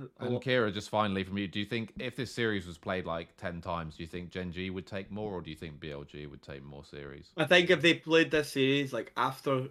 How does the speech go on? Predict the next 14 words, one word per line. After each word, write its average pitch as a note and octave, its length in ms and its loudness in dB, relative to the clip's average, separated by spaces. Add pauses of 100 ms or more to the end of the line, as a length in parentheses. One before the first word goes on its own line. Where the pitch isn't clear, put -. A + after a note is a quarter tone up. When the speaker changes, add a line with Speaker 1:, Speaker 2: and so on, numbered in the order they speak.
(120)
Speaker 1:
having B2+ 300 -2
played B2+ 240 -2
this A#2+ 240 -2
one, D#3+ 300 4 (680)
if D3+ 140 4
you F#3+ 80 6
played F#3+ 240 10
this F3 240 6
one D3+ 220 8
series, A#2+ 400 0 (240)
okay, A#2+ 340 -2 (400)
and C3 100 6
then B2+ 320 8 (480)
you C#3 140 -6